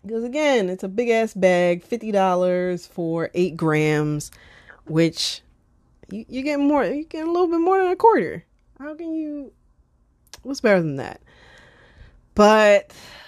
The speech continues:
for me, the Delta eight was so that my brain wasn't getting tranquilized and I wasn't getting too lost in my hedonism <laughs> as, uh,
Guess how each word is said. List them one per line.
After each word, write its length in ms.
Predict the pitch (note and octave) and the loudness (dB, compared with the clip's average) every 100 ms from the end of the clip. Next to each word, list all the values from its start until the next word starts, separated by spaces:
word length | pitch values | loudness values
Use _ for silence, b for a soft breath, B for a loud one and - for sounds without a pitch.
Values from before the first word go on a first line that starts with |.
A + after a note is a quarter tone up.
| B B B | B B B
for 160 | G3 | -8
me, 540 | G#3 C4+ C#4 C#4 C4+ C4 | -2 0 2 2 0 -4
the 120 | G#3+ | -6
Delta 380 | F3+ G3+ G#3+ G3 | -2 -2 -2 -4
eight 340 | G3+ G#3 G3+ | -2 -2 -2
was 160 | F#3+ E3+ | -6 -8
so 120 | F3 | -6
that 320 | E3+ E3+ E3 | -4 -2 -2
my 160 | F#3 E3 | -4 -6
brain 600 | D#3+ F3+ F#3+ F#3+ F#3+ F#3+ | -4 0 2 2 2 2
wasn't 200 | F3 E3+ | 0 -2
getting 160 | E3 - | -6 -8
tranquilized 800 | - F3+ F3 E3+ E3 E3 E3 | -4 -2 -2 -2 0 0 -2
and 80 | D#3+ | -4
I 20 | |
wasn't 320 | D#3 E3 E3 D#3+ | -4 -4 -4 -2
getting 480 | E3+ D#3+ E3 E3 - b b b | -2 -2 -4 -6 -10 b b b
too 280 | - E4 D4+ | 0 4 6
lost 540 | C#4+ C4 B3+ B3+ C4+ - | 6 6 6 4 -2 -10
in 380 | F3 G3 G3+ G3+ | -10 -8 -8 -8
my 580 | F3 E3+ F3 F3 E3 D#3+ | -8 -8 -8 -8 -12 -14
hedonism 1080 | - - G#3+ G#3 F#3 F3+ F3+ F3 A3+ G#3+ - | -20 -14 -8 -6 -4 -4 -4 -6 -2 2 2
<laughs> 80 | - | 0
as, 420 | F3 E3 E3 E3+ | -2 0 -2 -2
uh, 460 | E3+ D#3+ D#3+ D#3 | -4 -4 -4 -6